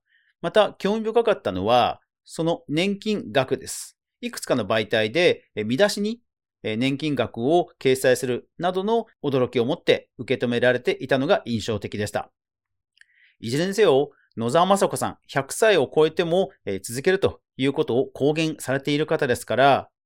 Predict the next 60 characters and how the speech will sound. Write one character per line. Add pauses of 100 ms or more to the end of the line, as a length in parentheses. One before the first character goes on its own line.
(220)
選
定
を (160)
き
っ
か
け
に、
ま
す
ま
す (440)
そ
の
活
動
の
幅
を
広
げ
て、 (440)
ご
活
躍
さ
れ
る
こ
と
を
期
待
し
て
や
み
ま
せ
ん。 (520)
い
や、
本
当
に
お
め
で
と
う
ご
ざ
い
ま
す。 (800)
音
声
配
信
も、